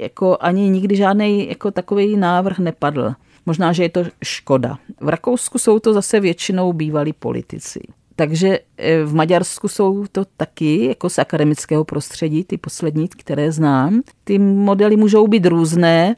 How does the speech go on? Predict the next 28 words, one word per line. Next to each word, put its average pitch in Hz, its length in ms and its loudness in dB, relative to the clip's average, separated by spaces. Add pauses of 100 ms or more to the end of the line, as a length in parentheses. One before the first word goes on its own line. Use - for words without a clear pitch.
(160)
a 160 260 2
mně 175 180 2
by 185 100 2
se 202 160 0
třeba 202 280 2
líbilo, 190 380 4
kdyby 180 180 2
to 196 100 2
mohl 190 240 4
třeba 190 260 2
být 180 260 -2
bývalý 175 380 2
soudce. - 640 -4 (120)
A 143 120 0 (160)
to 180 340 4
bohužel 180 400 2
v 180 40 -14
tuto 175 200 -2
chvíli 180 300 2
neumožňuje 175 580 0
zákon, 139 640 0
protože 165 720 -2
český - 320 -4
zákon 165 440 0
o 165 40 0
soudech 170 340 -2
a 165 60 0
soudcích - 760 -4